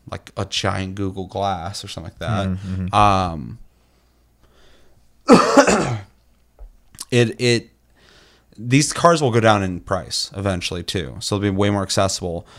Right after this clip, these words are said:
Speaker 1: and it, it adds a whole new reason to buy a vehicle if it offers its own hardware and software,
Speaker 2: Mm-hmm.
Speaker 1: essentially.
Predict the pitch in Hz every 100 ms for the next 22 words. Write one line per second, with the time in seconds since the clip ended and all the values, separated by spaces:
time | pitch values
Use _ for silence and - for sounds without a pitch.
0 | - _ 107 107 107 92 - 113 - 120
1 | 117 113 - 117 113 110 107 95 90 73
2 | _ _ _ _ _ _ _ _ _ _
3 | _ _ _ - - 110 113 117 107 113
4 | 98 95 _ _ _ 95 92 95 95 92
5 | 90 - - 65 90 - 85 101 95 -
6 | 90 82 - - - _ 101 98 - 110
7 | 107 104 98 92 - _ _ _ _ _
8 | _ - _ _ _ - - 107 101 104
9 | 101 95 95 95 - 95 - - - -
10 | - - 113 92 87 - 62